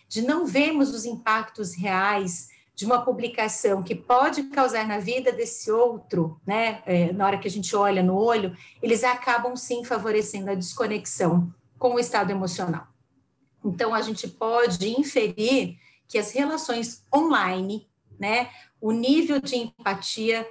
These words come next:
acaba sendo muito baixo. E por isso que é tão comum nós observarmos condutas pouco sensíveis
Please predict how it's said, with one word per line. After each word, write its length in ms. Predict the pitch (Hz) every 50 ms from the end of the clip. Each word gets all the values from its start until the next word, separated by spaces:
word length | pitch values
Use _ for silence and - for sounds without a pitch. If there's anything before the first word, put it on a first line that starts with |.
| - _ _ -
acaba 400 | 208 208 - - 214 196 208 175
sendo 320 | 175 - 196 196 214 254
muito 400 | 254 233 208 208 214 - - 190
baixo. 640 | 165 - - - - - - - - - - - _ _ _ _ _ _ _ _ -
E 80 | - -
por 260 | - - 262 247 254
isso 500 | 254 277 294 277 - - - 185 175 175
que 100 | - 254
é 40 | 240
tão 340 | - - - 320 339 381
comum 600 | 381 - 381 359 320 269 240 220 226 247 254 - - _ _ _
nós 220 | - 208 220 214 226
observarmos 760 | 247 - - 226 - 262 226 208 185 226 226 226 233 226 -
condutas 960 | - - 226 220 202 180 247 269 285 277 269 - - 196 180 175 175 - - - - _ _ _ _ - _ _ _ _
pouco 440 | - 339 359 381 392 392 - 370 339
sensíveis 1000 | 339 - 302 294 277 - - - 214 214 196 175 214 208 208 208 - - - -